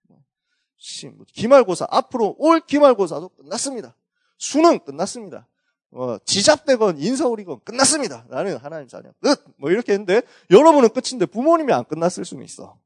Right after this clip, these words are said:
아, 스트레스 뭐, 뭐, 뭐라면, 옆-, 옆에서 뭐라, 뭐라, 뭐라 할 수 있어. 막. 괜찮아. 그것도 끝내버려. 그래서 그렇게 얘기하시면 존중해드리세요. 존중해드려. 네, 인정해드려. 맞습니다. 그렇게 생각하실 수 있죠.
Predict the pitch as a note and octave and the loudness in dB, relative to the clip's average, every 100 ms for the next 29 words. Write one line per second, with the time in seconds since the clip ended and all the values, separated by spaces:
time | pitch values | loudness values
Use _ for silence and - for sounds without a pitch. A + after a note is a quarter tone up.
0 | _ _ _ _ _ _ _ - A#2+ - | _ _ _ _ _ _ _ -12 -10 -10
1 | - E3 D3 A2 - B2+ C3 C3+ D3+ C#3 | -10 -12 -12 -18 -20 -20 -20 -20 -12 -8
2 | D3+ B2+ A#2+ A#2 A2 C#3 C3+ D#3+ D3+ C#3+ | -8 -12 -20 -20 -12 -12 -10 -12 -12 -18
3 | D#3+ D#3+ D#3 C#3+ D3 D3+ G#3 - - - | -16 -8 -8 -8 -14 -18 -20 -20 -20 -20
4 | _ _ _ _ _ _ _ _ - B2+ | _ _ _ _ _ _ _ _ -20 -20
5 | - _ _ _ _ D3 A#2 A#3 - - | -20 _ _ _ _ -14 -4 -4 -4 -16
6 | F3 F#3 - - _ _ _ _ _ _ | -14 -14 -14 -20 _ _ _ _ _ _
7 | - D3 B2 - D#3+ G#3 A#2+ G#2 D3+ E3+ | -10 -10 -8 -6 -4 -4 -10 -6 -6 -6
8 | F3 A#2+ B2 A#2+ - - D#3+ A3 A3 F3 | -8 -8 -6 -6 -10 -6 -2 -2 -6 -16
9 | C#3 C3 C#3 C3+ - G#2+ _ _ _ _ | -16 -18 -20 -20 -20 -20 _ _ _ _
10 | _ - A#2+ D#3 - _ _ _ _ _ | _ -12 -12 -12 -20 _ _ _ _ _
11 | - - D3+ A3 D4 C#4+ C4 D#3 D3+ A2+ | -20 -18 -10 -8 -8 -10 -12 -14 -20 -20
12 | _ _ _ _ - - E3 _ _ _ | _ _ _ _ -20 -20 -20 _ _ _
13 | _ _ - G3+ C4 F3 A3 G3+ G3 G3+ | _ _ -2 0 0 -4 -10 -12 -10 -10
14 | - G3+ F3+ - - | -12 -20 -20 -20 -20